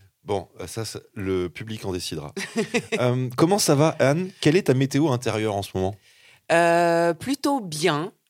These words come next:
Speaker 2: Euh, plutôt, plutôt apaisée,
Speaker 1: Ouais.
Speaker 2: plutôt, euh, ensoleillée.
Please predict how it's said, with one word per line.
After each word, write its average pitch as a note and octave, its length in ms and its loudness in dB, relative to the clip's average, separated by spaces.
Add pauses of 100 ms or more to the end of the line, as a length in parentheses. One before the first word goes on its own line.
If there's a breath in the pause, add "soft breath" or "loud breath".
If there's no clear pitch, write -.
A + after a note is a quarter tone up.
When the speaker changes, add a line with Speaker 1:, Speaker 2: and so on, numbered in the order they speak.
(280)
Speaker 2:
Euh, C#3+ 760 0
plutôt, G#3+ 800 -2
plutôt G#3+ 260 -4
apaisée, F#3+ 840 0
Speaker 1:
Ouais. G#2 260 -4 (140)
Speaker 2:
plutôt, G3 640 0
euh, D#3 1200 2
ensoleillée. D3+ 800 -4